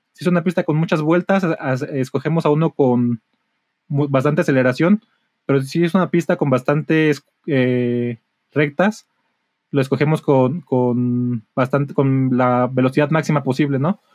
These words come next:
Lo mismo pasa con el desarrollo, eh, estratégico y táctico. Generalmente queremos sistemas que duren, entonces la mayoría de las veces, el ochenta por ciento de las veces va a convenir escoger desarrollo estratégico, pero hay veces que queremos software temporal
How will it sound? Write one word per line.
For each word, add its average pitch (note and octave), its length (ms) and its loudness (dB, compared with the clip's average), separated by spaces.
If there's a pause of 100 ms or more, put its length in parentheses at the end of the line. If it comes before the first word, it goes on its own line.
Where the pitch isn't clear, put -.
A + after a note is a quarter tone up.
(240)
Lo D3 100 0
mismo G3 220 4
pasa G3+ 200 0
con F3 120 0
el D#3+ 60 2
desarrollo, D#3 840 0
eh, B2 420 -2
estratégico C3+ 560 -6
y C3+ 80 0
táctico. C#3 520 -4 (520)
Generalmente G3 920 0 (400)
queremos D#3 340 0
sistemas D#3 380 -4
que D#3 80 -2
duren, D#3+ 260 -2
entonces D#3 540 -2 (320)
la C#3 160 0
mayoría C#3+ 340 2
de F#3+ 100 2
las E3+ 100 0
veces, E3 240 -2
el D#3 80 0
ochenta D#3+ 320 -2
por C#3+ 120 -4
ciento E3 200 -2
de E3 120 2
las C3+ 140 -2
veces D#3 280 -4
va E3+ 60 -2
a - 20 -2
convenir D#3 640 -2 (160)
escoger C#3+ 360 -4
desarrollo C#3 460 2
estratégico, C#3 680 -2 (520)
pero D3+ 160 2
hay F3 80 2
veces F3+ 240 0
que F3 80 -2
queremos D3 320 0
software D#3 320 0
temporal C#3+ 560 -2